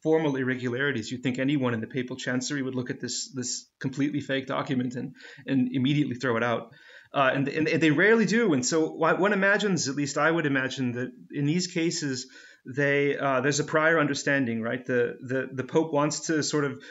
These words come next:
confer privileges to a certain monastery and portray these privileges as a long-standing tradition or, you know, long-standing, uh, uh, privilege the monasteries enjoyed, and so they sort of come up with this, right?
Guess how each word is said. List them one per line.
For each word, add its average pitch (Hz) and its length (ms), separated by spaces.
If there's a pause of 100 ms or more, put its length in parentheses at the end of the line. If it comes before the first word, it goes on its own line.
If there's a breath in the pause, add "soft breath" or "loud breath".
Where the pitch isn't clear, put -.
(280 loud breath)
confer 156 500
privileges 151 540
to 147 120
a 139 40
certain 139 280
monastery 127 640
and 127 140
portray 135 340
these 131 180
privileges 127 500
as 123 160
a 127 40
long-standing 123 960 (300 loud breath)
tradition 156 540
or, 120 280
you 117 100
know, 117 120
long-standing, 123 1000
uh, 117 360 (680 loud breath)
uh, 120 300
privilege 127 360
the 123 80
monasteries 123 600
enjoyed, 160 380
and 131 120
so 135 280
they 131 220
sort 135 240
of 127 80
come 131 220
up 127 120
with 123 140
this, 113 280
right? 120 220